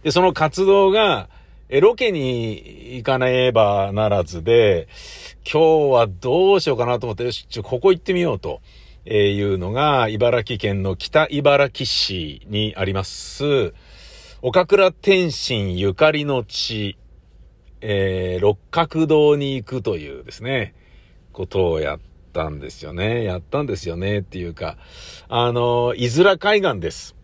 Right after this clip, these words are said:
いずらっていうのは、漢数字の五に浦島太郎の浦で、いずらと読むんですが、そのいずら海岸は、あの、まあ、結構な景勝地で、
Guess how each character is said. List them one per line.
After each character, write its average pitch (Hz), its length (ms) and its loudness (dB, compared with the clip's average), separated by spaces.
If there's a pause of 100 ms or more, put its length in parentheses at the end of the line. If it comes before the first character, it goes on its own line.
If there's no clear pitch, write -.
(480)
い 113 160 -4
ず 151 200 2
ら 196 120 4
っ 180 40 -4
て 156 240 -4
い 139 120 2
う 127 40 0
の 120 140 0
は、 147 360 2
漢 190 260 0
数 214 220 2
字 147 120 -4
の 113 120 -2
五 127 380 4
に 151 200 -2
浦 147 220 2
島 143 200 -4
太 117 180 2
郎 101 160 0
の 90 100 -6
浦 98 360 0
で、 82 100 -4
い 95 240 -6
ず 120 180 -6
ら 143 160 4
と 127 100 -4
読 123 140 -2
む 98 140 -6
ん 80 80 -12
で 73 100 -16
す - 300 -14
が、 78 320 -8 (500)
そ - 160 -4
の 131 60 0
い 127 80 0
ず 156 100 2
ら 185 100 6
海 190 220 0
岸 170 80 -2
は、 131 1040 -2
あ 127 40 -6
の、 127 160 -6
ま 156 260 2
あ、 131 40 -4
結 240 160 -2
構 185 160 4
な 131 80 0
景 165 160 2
勝 165 240 4
地 95 160 -6
で、 95 480 2